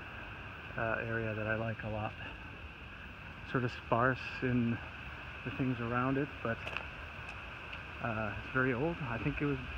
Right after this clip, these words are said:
about twelve hundred years old, this area. So I'm in the little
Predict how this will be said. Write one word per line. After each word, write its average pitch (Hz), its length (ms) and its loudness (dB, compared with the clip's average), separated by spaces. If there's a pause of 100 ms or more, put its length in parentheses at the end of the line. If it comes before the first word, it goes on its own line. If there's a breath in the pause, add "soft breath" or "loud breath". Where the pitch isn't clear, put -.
(640)
about 123 240 4
twelve 135 260 2
hundred 139 260 4
years 135 260 4
old, 156 260 6 (200)
this 180 160 0
area. 196 380 6 (4000)
So 196 120 10
I'm 175 100 8
in 160 100 8
the 143 60 6
little 131 240 6